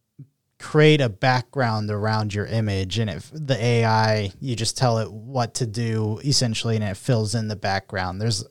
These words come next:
a lot of possibilities with this new A I feature, and so we just wanted to jump on and get Kaylee's thoughts. You know, she's the creative one here, and, um, so yeah, I guess first impressions after watching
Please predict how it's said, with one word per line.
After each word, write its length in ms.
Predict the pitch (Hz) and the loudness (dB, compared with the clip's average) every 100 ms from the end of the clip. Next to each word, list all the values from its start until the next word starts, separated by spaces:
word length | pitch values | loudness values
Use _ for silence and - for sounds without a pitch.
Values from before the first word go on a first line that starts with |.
| 156 | 0
a 40 | |
lot 280 | 139 151 151 | 8 8 8
of 100 | 127 | 6
possibilities 720 | 135 131 117 117 113 107 101 | 2 2 2 2 2 2 0
with 160 | 107 | -2
this 180 | 113 104 | -2 -2
new 180 | 113 104 | -2 -4
A 220 | 95 107 | -2 -2
I 260 | 104 101 95 - - _ | 0 -2 -4 -10 -20 _
feature, 540 | - 117 107 - 98 98 | -10 -4 -4 -2 -2 -2
and 220 | 98 101 | -4 -4
so 240 | - 110 | 0 0
we 80 | 101 | -2
just 220 | 101 107 | -4 -4
wanted 140 | 110 101 | -4 -6
to 60 | |
jump 280 | 95 107 101 | -4 -4 -2
on 200 | 98 101 | -2 -2
and 180 | 98 95 - _ _ | -4 -8 -14 _ _
get 180 | - 156 | 4 4
Kaylee's 400 | 127 156 151 143 | 8 8 8 6
thoughts. 380 | 143 135 139 - | 6 6 4 2
You 80 | 131 | 2
know, 200 | 113 110 | 2 2
she's 320 | - 123 104 | 2 0 2
the 140 | 120 | 0
creative 440 | 113 - 120 117 104 | -2 0 0 0 0
one 180 | 113 113 | 0 2
here, 400 | 104 113 113 113 | 4 4 4 4
and, 300 | 101 95 - - _ _ - | 0 -4 -10 -16 _ _ -10
um, 680 | 101 98 92 95 92 95 90 - _ | -4 -2 -2 -2 -4 -6 -10 -20 _
so 140 | - 185 | 2 8
yeah, 180 | 196 113 | 8 6
I 80 | |
guess 340 | 123 147 - - - _ _ | 4 4 2 -2 -10 _ _
first 260 | - 185 185 | -2 0 0
impressions 880 | 175 135 120 - 110 113 - - - - | -2 0 0 0 -2 0 0 0 -6 -4
after 260 | 120 - | -2 0
watching 600 | 117 123 - 127 120 120 | 2 2 2 0 0 -2